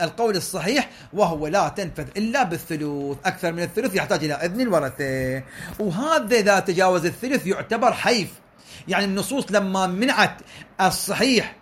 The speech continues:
والمريض بالمرض الموت بالوصية، والصحيح بالوصية، والمريض بمرض الموت بالنسبة للمنجزات أن لا يتجاوز الثلث، ليش؟ منعا للحيف والظلم على الورثة.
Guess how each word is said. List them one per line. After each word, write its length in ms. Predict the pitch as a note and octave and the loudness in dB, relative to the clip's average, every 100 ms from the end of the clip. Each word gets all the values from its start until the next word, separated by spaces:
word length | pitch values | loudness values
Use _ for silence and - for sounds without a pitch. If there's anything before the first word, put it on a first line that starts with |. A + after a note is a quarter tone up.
| - - - | -20 -20 -6
والمريض 680 | E3+ F#3+ F#3 G3 A3 C4 F3 - | 0 0 0 0 2 2 2 -2
بالمرض 420 | F#3 F3+ F#3 F#3 | -4 0 0 2
الموت 420 | F#3 F3+ B3+ G3+ - - - - - F3 F#3 F3+ E3+ - - - F#3+ | 0 0 0 0 -2 -12 -20 -20 -10 -6 -6 -6 -16 -20 -20 -18 -2
بالوصية، 840 | E3+ G3 F#3+ - B3+ A3 C#3+ A2 - - | 2 4 4 2 2 2 0 -2 -14 -8
والصحيح 580 | D#3+ F3 - F3+ A3 A3 | -2 0 0 2 4 2
بالوصية، 680 | E3 F#3 F3+ A3+ A#3+ E3+ A#2+ - - E3 | 2 0 2 2 2 0 -2 -10 -12 -4
والمريض 680 | F3+ G#3+ G3 G3 A#3+ G3 | 4 4 4 0 0 0
بمرض 280 | F#3+ G3 G3 | 0 -2 0
الموت 280 | F#3 A#3 D#3+ | 0 0 0
بالنسبة 320 | F#3+ F#3+ G3 | 0 -2 -2
للمنجزات 680 | F#3+ F#3+ E3+ F3+ E3+ A#3 - - | 0 -2 0 0 4 4 2 -2
أن 100 | F#3 | -4
لا 260 | F3 A3+ B3+ | 0 2 2
يتجاوز 380 | F#3+ G3 G3 F3 | 2 2 2 0
الثلث، 400 | F3 B3 C#4+ - | 0 2 2 0
ليش؟ 260 | F3 C4+ F#3+ - - - | -2 0 0 -2 -20 -14
منعا 720 | D3 E3 G#3 A3+ G3+ D3+ F3 E3 | -8 0 0 2 0 0 0 0
للحيف 880 | D3+ C#3+ E3 C#3 - G3+ G#3 D3 D#3+ | -4 -6 -6 -6 0 2 2 0 -2
والظلم 520 | D#3+ D3 C#3+ B3 B3+ | -2 -2 -2 -2 0
على 180 | F3+ C4 | 2 2
الورثة. 1000 | A3+ D#3 B2 - B2+ A#2+ A#2 A#2 A#2 | 2 -2 -4 -6 -8 -6 -6 -8 -10